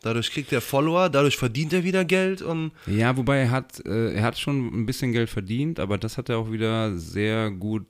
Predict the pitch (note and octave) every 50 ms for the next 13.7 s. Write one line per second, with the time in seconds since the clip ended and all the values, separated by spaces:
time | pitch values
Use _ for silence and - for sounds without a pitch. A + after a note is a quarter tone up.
0 | _ _ _ _ _ _ _ - G2 G2 F#2+ F#2 F#2 F2+ - G2+ F#2+ G2+ F#2+ -
1 | A2+ A2+ - A2+ F#2+ F#2 F#2 F2+ F#2 F2+ F#2 B2 A#2 F#2 G#2+ G2+ F#2 D#2 E2+ G2
2 | G#2 G#2 F#2+ - - - F#2 F#2 F2+ E2 F#2+ G2 A2 A#2+ C3 C3+ - C#3+ C3 B2
3 | B2+ A2+ - - A#2 B2+ C#3 C#3+ C3+ - - G2 G2+ F#2+ G2+ - - - - G#2+
4 | G#2 - G2 F#2 F2+ E2+ - - F2+ F2 F#2 G2 F2+ F2+ F2 E2 - - - -
5 | - - G2+ A2+ A2+ A2+ F2+ A2 A2 A#2 A2+ G#2 F#2+ F#2 - G#2+ G#2 C#3 C3 B2
6 | G2+ G2+ G2+ G2 F2+ - - G2+ G2+ - - - - G#2+ - - F2+ G#2 A#2 A#2+
7 | - A#2 - - A#2 A#2 A2 A2+ A#2+ A2+ A2+ - _ _ _ - - - _ _
8 | _ _ _ _ - - - G#2+ F#2+ F#2+ G#2+ A#2 - - G#2 F#2 F#2+ G2+ G#2 G2+
9 | G2+ G2 E2+ F2+ F2 G2+ A2 A#2 G#2 - - F#2 D#2+ F2 F2 E2 - - - -
10 | E2+ F2+ F#2 E2+ - - - F2+ G2 G2+ A2 A2+ G#2+ A2 F#2+ - - - G2+ F#2
11 | - - - - - - F#2 F#2 F2+ F2+ F#2 F#2+ G#2+ C3 F#3 A#3 - _ _ -
12 | A2 G#2+ G2+ - - A#2 A#2+ C#3+ C3+ F#2 D#2+ D#2+ G2+ G2 F2 F2+ - - - G#2+
13 | A#2 A#2 A#2 A#2 B2 B2 A#2+ - - C3 B2+ C3 C3+ C#3+